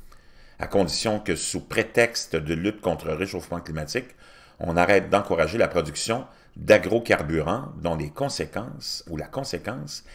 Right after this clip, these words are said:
est la destruction massive de forêts. Selon le site Conservation Nature, la production mondiale d'huile de palme aurait augmenté de façon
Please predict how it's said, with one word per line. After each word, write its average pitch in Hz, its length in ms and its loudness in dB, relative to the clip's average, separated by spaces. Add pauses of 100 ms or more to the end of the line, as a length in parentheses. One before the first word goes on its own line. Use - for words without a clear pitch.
(180)
est - 40 -6
la 76 120 0
destruction 123 560 -2
massive 147 720 -6
de 78 100 -6
forêts. 80 380 -6 (880)
Selon 82 340 0
le 76 100 0
site 92 300 -4
Conservation 87 840 2
Nature, 87 760 -2 (340)
la - 100 -4
production 85 460 0
mondiale 85 420 0
d'huile 85 240 -2
de 76 80 -4
palme 107 540 -4 (240)
aurait - 240 -2
augmenté 80 360 -2
de 87 100 -4
façon 85 380 -8